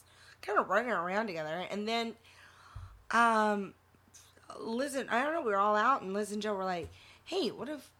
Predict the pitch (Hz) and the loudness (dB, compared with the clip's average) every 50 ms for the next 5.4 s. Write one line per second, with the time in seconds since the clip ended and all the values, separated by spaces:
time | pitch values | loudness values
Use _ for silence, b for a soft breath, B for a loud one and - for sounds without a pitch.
0 | _ _ - _ _ _ _ _ _ _ - 202 240 247 233 214 226 220 214 214 | _ _ -20 _ _ _ _ _ _ _ -8 -6 -4 -4 -4 -6 -6 -8 -6 -6
1 | 202 202 226 247 208 170 160 160 156 156 160 151 151 - - - 269 311 175 - | -4 -4 -4 -4 -4 -6 -6 -6 -8 -8 -8 -10 -12 -12 -10 -10 -8 -8 -8 -8
2 | - 170 - - 196 196 180 - - - _ _ - - - - 202 196 208 185 | -10 -12 -12 -10 -10 -12 -12 -14 -18 -20 _ _ -20 -16 -8 -8 -6 -6 -6 -6
3 | 180 - 175 208 247 226 - - - - - 202 202 b b b b b b b | -6 -4 -2 -2 -2 -4 -6 -10 -10 -12 -14 -16 -18 b b b b b b b
4 | b b b b b _ _ - 185 180 180 175 175 175 180 170 180 175 175 165 | b b b b b _ _ -8 -6 -6 -4 -6 -6 -8 -6 -6 -4 -4 -4 -2
5 | 160 160 156 151 156 160 151 | -2 -4 -4 -4 -6 -10 -12